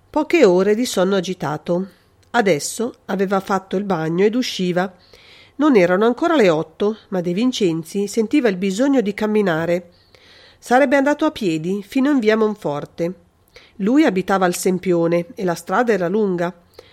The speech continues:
La mattina era rigida, una nebbia vaporosa, più fitta man mano che saliva.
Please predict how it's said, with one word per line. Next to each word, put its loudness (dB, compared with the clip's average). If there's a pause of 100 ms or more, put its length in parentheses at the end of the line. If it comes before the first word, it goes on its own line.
(200)
La -2
mattina 0
era 2
rigida, -4 (100)
una 0
nebbia 2
vaporosa, 0 (140)
più -2
fitta -8
man 0
mano 0
che -4
saliva. -4